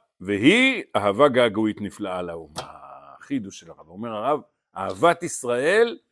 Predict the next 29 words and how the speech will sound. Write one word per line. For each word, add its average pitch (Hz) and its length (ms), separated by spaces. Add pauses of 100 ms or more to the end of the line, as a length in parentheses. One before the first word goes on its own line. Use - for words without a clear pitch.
(300)
זה 117 220
מה 131 120
ששמר 95 400
על 90 80
החסידים 98 500
לא 85 100
ליפול. 156 580 (420)
איזה 131 240
אהבת 107 260
ישראל? 87 280
אהבת 107 260
ישראל 104 260
הכללי, 107 680 (480)
טוב, 131 220
לא 117 120
נפרט. 85 420
"ואהבת 98 340
היחידים 104 420
הפרטיים". 104 680
צריך - 220
לברר 95 380
את - 120
הסוגיה 76 460
הזאת, 73 220
אבל 85 220 (260)
לא, 92 180 (100)
לא 92 200
כאן 92 120
המקום. 117 580